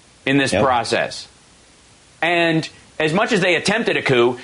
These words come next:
Speaker 1: it was the most moronic, uh, ill-fated, um, dunce coup in the history of Earth. They might as well have, you know, for its long-term effects, they might as well have attacked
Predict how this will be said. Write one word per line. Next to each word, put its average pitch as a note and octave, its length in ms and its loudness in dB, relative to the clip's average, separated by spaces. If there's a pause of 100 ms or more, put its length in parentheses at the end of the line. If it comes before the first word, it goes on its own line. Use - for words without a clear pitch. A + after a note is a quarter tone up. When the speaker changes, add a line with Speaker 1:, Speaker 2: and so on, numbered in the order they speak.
Speaker 1:
it F3 80 -2
was F#3 160 0
the G3 60 -2
most G3+ 260 0
moronic, F3 840 2 (540)
uh, D3+ 240 4
ill-fated, E3+ 920 2 (580)
um, D3 280 0 (400)
dunce G3+ 540 0 (420)
coup F3 400 4
in E3 180 -2
the D#3 60 0
history F3 540 0
of C#3 120 -2 (100)
Earth. F3 480 0 (520)
They D#3+ 120 0
might F#3 280 2
as A#3 100 0
well F#3+ 200 4
have, E3+ 200 0
you D#3+ 220 2
know, D#3 80 2
for D#3 200 2
its D3+ 120 -2
long-term G#3 400 2
effects, E3 320 -2
they D#3 80 0
might D3+ 220 0
as E3 100 0
well D#3 180 2
have C#3 100 0
attacked D3+ 540 -2